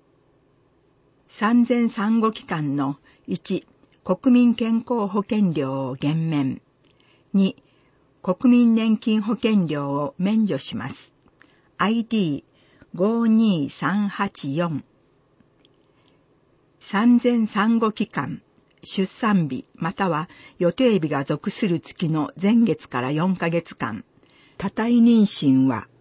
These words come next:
三ヶ月前から六ヶ月間にかかる、一の所得割額と均等割額を減免します。二は全額免除、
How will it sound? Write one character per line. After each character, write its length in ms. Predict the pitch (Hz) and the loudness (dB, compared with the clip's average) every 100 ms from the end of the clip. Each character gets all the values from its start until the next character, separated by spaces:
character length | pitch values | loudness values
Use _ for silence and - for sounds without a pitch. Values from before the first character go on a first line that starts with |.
| _ | _
三 280 | - 196 233 | -6 0 0
ヶ 140 | 240 | 2
月 240 | 226 220 220 | 0 0 0
前 240 | 208 190 | 2 0
か 160 | - 131 | -4 -6
ら 100 | 127 | -6
六 180 | 135 - | -8 -8
ヶ 140 | - 175 | -6 -2
月 240 | 165 - | -2 -4
間 280 | - 123 - _ _ _ - | -8 -8 -8 _ _ _ -2
に 140 | 202 | -2
か 140 | 214 | -2
か 180 | 196 185 | -4 -4
る、 180 | 147 127 _ _ _ - | -4 -8 _ _ _ -8
一 220 | 185 233 | -4 0
の 240 | 190 160 - _ | 0 0 -6 _
所 160 | - 170 | -6 -4
得 300 | 226 220 226 | -2 -2 0
割 240 | 214 214 | 0 0
額 260 | 190 156 175 | -2 -6 -8
と 260 | - 123 - - | -8 -8 -10 -6
均 240 | - 226 | 2 2
等 300 | 240 214 208 | 2 -2 0
割 260 | 208 190 185 | -2 -2 -2
額 380 | 151 - 107 110 | -4 -6 -12 -14
を 100 | - - | -14 -4
減 300 | 143 156 160 | 0 0 0
免 220 | 151 143 | 0 -2
し 180 | - 135 | -2 -4
ま 140 | 110 | -4
す。 280 | - - - _ _ _ _ _ _ _ _ _ _ _ - | -8 -18 -20 _ _ _ _ _ _ _ _ _ _ _ 0
二 160 | 214 | 0
は 220 | 185 151 - - - | 0 -4 -12 -20 -2
全 280 | 185 226 226 | 2 2 2
額 280 | 226 - | 0 0
免 260 | 208 196 160 | 0 2 -2
除、 180 | 131 | -4